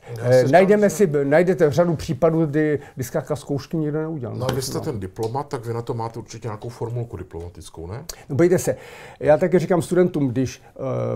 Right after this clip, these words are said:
Speaker 2: u mě píšou diplomové práce nebo, mm, jsou zkoušky, říkám, víte, to je také moje vizitka, protože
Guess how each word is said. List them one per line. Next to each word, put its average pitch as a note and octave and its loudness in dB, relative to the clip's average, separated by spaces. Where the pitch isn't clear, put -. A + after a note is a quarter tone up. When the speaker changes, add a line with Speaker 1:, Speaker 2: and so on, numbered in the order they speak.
Speaker 2:
u D3 -4
mě D3+ 2
píšou D3+ -4
diplomové C#3 0
práce C#3+ -2
nebo, A#2+ -2
mm, A2+ -8
jsou C3+ -6
zkoušky, C3+ -6
říkám, C#3+ -2
víte, C3+ 0
to - -2
je C#3 2
také D3 0
moje D3+ 6
vizitka, B2 -2
protože C3+ 0